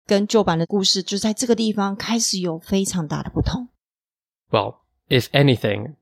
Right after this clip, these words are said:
Speaker 2: maybe it was Cinderella who was making things hard for herself by hiding in her room and
Speaker 1: 嗯。
Speaker 2: eating too fast.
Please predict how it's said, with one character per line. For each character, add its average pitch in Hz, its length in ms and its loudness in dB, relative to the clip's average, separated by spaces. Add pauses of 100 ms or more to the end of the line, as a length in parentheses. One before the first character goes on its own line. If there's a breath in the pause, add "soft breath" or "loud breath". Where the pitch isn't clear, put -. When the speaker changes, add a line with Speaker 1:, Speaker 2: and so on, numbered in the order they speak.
Speaker 2:
maybe 147 920 4
it 123 80 0
was 113 160 0
Cinderella 110 840 0 (160)
who 135 120 2
was 120 160 2
making 131 360 2
things 123 260 -2 (120)
hard 120 200 4
for 117 180 -2
herself 101 460 -4 (420)
by 131 120 2
hiding 127 460 2
in 101 140 -4
her 107 160 0
room 98 320 -4 (400)
and 123 240 2
Speaker 1:
嗯。 120 80 -6
Speaker 2:
eating 127 360 2
too 117 120 -4
fast. 113 380 -6